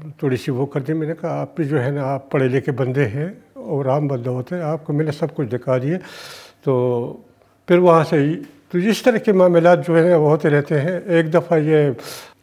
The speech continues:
यहाँ पे मैं पेंट कर रहा था, उस वक़्त ये, अ, प-, पीएम सेक्रेटेरिएट जो होता है ना, ये बन रहा था। पीएम हाउस या पीएम सेक्रेटेरिएट जो,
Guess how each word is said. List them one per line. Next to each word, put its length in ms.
यहाँ 280
पे 160
मैं 160
पेंट 260
कर 160
रहा 220
था, 200
उस 260
वक़्त 380
ये, 540
अ, 80
प-, 340
पीएम 240
सेक्रेटेरिएट 720
जो 140
होता 180
है 80
ना, 200
ये 80
बन 180
रहा 320
था। 300
पीएम 240
हाउस 340
या 80
पीएम 420
सेक्रेटेरिएट 680
जो, 200